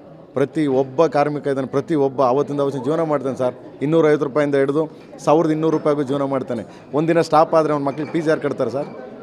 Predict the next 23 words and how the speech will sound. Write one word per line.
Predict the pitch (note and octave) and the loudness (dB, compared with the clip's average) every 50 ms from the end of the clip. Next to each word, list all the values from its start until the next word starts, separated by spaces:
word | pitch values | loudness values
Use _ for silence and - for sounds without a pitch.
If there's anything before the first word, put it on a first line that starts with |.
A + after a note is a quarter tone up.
| - - - - - - - - - - - - - - - - - | -18 -18 -18 -18 -18 -18 -16 -16 -16 -16 -16 -16 -16 -16 -14 -6 -6
ಅವ್ನಿಗೆ | D3 D3+ D3+ | -4 -2 -2
ಊಟ | E3 E3+ | 0 2
ಯಾರು | F3 E3+ D#3+ C3+ | 2 2 2 2
ಕೊಡ್ತಾರೆ | D3+ C#3+ A#2 C#3+ B2+ | -2 -2 -2 -2 -2
ಸರ್? | A2 C3+ C#3+ D3+ - - - - - - - - - - - - - - - - - - C#3 | -2 -2 -4 -4 -6 -10 -16 -16 -16 -14 -14 -14 -14 -14 -16 -16 -16 -18 -18 -18 -6 -2 0
ಅಲ್ವಾ? | D3 C#3 C3+ C3+ C3+ C3+ - - - - - - C#3 | 2 2 2 2 0 -2 -8 -14 -14 -14 -8 2 4
ಎರಡು | D3+ E3 E3 D#3+ | 6 6 6 6
ವರ್ಷ | D#3+ D#3 G3 | 2 4 4
ಇವ್ರಿಗೆ | F#3+ E3+ D#3+ F3 E3+ F#3 | 2 4 4 2 2 2
ಗೊತ್ತು, | E3+ D#3 D#3+ - - C#3 - - - - - | 2 2 0 0 -2 -4 -6 -6 -14 -4 0
ಎರಡು | C3 D3+ E3 D#3+ | 2 4 6 6
ವರ್ಷ | E3 - G3 | 4 4 4
ಬಂದ್ | F#3+ F3 D#3 B2+ C3+ D#3 F3+ F3 | 2 2 2 0 -2 -2 2 2
ಆಗಿರೋದಕ್ಕೆ | F3+ F3 D#3+ E3 E3 - - E3 E3+ F3 | 2 2 2 0 -2 -2 0 0 2 4
ಇವ್ರಿಗೆ | E3+ F3+ F#3 F3 F3+ | 2 2 2 0 0
ಗೊತ್ತು | D#3 F3 - E3+ D#3 | -2 -2 -2 -2 -4
ಎಷ್ಟು | D3 - - G3+ | -4 -2 -4 -6
ಚಿಂತಾಜನಕ | - - E3+ F3+ F3 G3+ F#3+ E3+ F3+ F3 D3 E3+ | -6 -4 -8 -2 2 2 4 4 2 -2 0 0
ಆಯ್ತು | E3 D#3+ C3 D#3 | 0 0 0 -4
ಅಂತ. | D3+ C#3 - G#2+ - - - - - - - D3 C#3+ - - | -6 -4 -6 -8 -8 -8 -14 -20 -20 -20 -20 -20 -20 -4 -4
ಅಕ್ಕಿ | D3 D3 - - A3 | -4 -4 -2 -4 -4
ಮೂಟೆನ, | G#3 F3+ E3+ F#3+ F#3+ G3 F#3+ F3 | -4 -2 -2 -2 0 0 2 4
ಒಬ್ಬ | E3+ E3+ F3+ F3 E3 D3 D#3 D#3 | 4 4 4 4 2 4 6 6